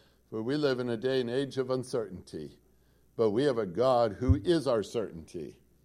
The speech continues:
and that's where our hope lies today. So I pray, Lord, that you will work in our lives today, in what we re-, learn and what we see. In Jesus' name, amen. All right,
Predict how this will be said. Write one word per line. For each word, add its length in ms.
and 140
that's 220
where 140
our 140
hope 300
lies 340
today. 360
So 160
I 80
pray, 260
Lord, 300
that 240
you 120
will 360
work 300
in 160
our 160
lives 420
today, 460
in 220
what 220
we 140
re-, 360
learn 380
and 120
what 220
we 60
see. 340
In 120
Jesus' 480
name, 260
amen. 360
All 60
right, 240